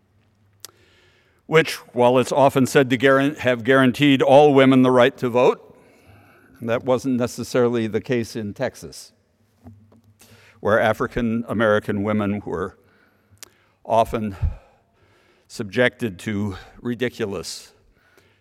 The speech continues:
tests of their ability, and s-, their votes were suppressed by reason of race,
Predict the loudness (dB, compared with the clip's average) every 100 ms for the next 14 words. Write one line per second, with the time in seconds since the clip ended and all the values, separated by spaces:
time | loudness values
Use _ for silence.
0 | _ -4 -4 -6 -14 -10 -8 -6 -8 -6
1 | -6 -6 -8 -14 -20 -20 -20 -20 _ _
2 | _ _ _ _ _ _ _ -16 -14 -12
3 | -16 -10 -6 -6 -4 -2 -2 -6 -10 -10
4 | -10 -6 -4 -4 -8 -10 -8 -8 -10 -12
5 | -12 -10 -12 -12 -20